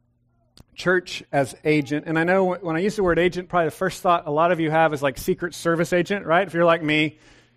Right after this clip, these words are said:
you're thinking, "Does he mean, like, an earpiece and a black suit?" Um, so these are guys in the Oval Office.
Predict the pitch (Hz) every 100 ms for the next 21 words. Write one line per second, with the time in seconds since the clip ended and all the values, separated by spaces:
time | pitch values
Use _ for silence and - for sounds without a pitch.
0 | _ 151 143 143 139 131 180 180 208 190
1 | 143 151 156 170 185 180 160 143 143 147
2 | - 160 165 - - _ _ _ - 147
3 | 131 123 135 139 135 131 127 123 - -
4 | - 127 123 120 117 123 120 110 - -